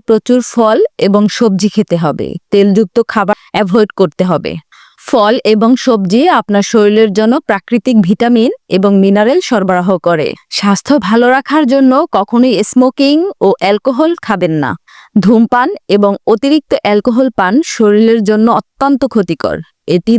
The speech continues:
দীর্ঘমেয়াদে বিভিন্ন রোগের সৃষ্টি করতে পারে। সবশেষে আপনাকে হাসি মুখে জীবনযাপন করতে হবে। যতই কষ্ট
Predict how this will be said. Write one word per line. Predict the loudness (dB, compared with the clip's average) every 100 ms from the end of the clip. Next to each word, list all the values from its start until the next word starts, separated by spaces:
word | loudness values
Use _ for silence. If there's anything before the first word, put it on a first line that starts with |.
| 2
দীর্ঘমেয়াদে | 2 2 2 2 0 0 0 0 -4 _ _ -4
বিভিন্ন | 0 2 2 2 2 4 2 2
রোগের | 0 0 -2
সৃষ্টি | -2 -4 -2 -2
করতে | -2 -2 -4
পারে। | -4 -4 -4 -8 -14 _
সবশেষে | -4 -2 -2 -2 0 0 0
আপনাকে | -2 -2 -2 -2
হাসি | -2 0 2
মুখে | 2 2 0
জীবনযাপন | 2 2 2 0 0 0
করতে | -2 -2 -4
হবে। | -2 -2 -4 -4 -4
যতই | -2 0 0 0
কষ্ট | 0 -2